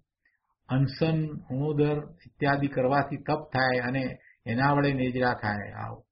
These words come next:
બારમા ઉપવાસ કે ઉણોદરી તપ કે કરે ને, રસ ત્યાગ કે, તો કે એનાથી તપ થાય અને એનાથી નિર્જરા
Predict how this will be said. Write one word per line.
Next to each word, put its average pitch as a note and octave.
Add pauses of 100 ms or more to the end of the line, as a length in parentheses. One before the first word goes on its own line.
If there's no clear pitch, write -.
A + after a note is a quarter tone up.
(500)
બારમા A#2
ઉપવાસ B2 (800)
કે A2
ઉણોદરી A#2
તપ A#2
કે A#2
કરે B2
ને, A#2
રસ A2+
ત્યાગ A#2
કે, G2+ (420)
તો -
કે B2+
એનાથી B2
તપ -
થાય A#2
અને A2
એનાથી A2+
નિર્જરા A#2+